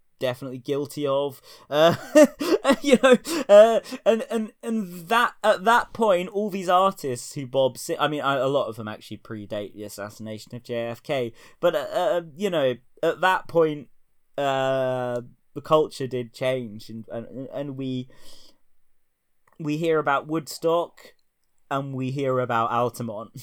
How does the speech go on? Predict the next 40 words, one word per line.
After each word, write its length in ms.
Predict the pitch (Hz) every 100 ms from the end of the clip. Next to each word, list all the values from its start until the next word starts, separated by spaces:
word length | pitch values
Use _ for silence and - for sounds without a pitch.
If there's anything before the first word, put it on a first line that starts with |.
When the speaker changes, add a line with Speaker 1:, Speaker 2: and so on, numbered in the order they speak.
| 143 -
Speaker 2:
<laughs> 180 | 226 -
Bob 240 | 180 147
kind 180 | 156 147
of 100 | 139
says, 400 | - 139 131 135 - -
I 80 | 151
think 200 | 196 202
he's 200 | 185 143
really 300 | 170 170 147
taking 400 | - 147 127 123
the 80 | 110
piss 440 | - 135 110 -
when 140 | 113 107
he 100 | 101
says, 300 | - 104 98
"I'm 220 | 110 117
going 240 | 123 113
to 100 | 110
Woodstock. 640 | 113 120 110 - 98 92 -
It's 220 | 92 - -
the 160 | 113
Aquarian 640 | 110 - 123 104 107 107 104
age." 640 | 107 104 82 107 - - - _
He's 240 | - 143 131
never, 440 | 160 127 123 113 -
he 120 | 147
didn't 200 | 151 127
play 240 | - 113
Woodstock. 800 | 107 104 - - 107 104 - - _
Speaker 1:
Yeah. 460 | 123 139 123 113 117
Speaker 2:
Never 220 | 120 110
had, 200 | 120 113
a-, 240 | 110 117
uh, 340 | 123 135 131 135
never 180 | 151 131
had 160 | 123 120
any 200 | 120 117
regard 420 | 113 123 120 117
for 140 | 131
Woodstock. 720 | 127 131 127 - 135 131 -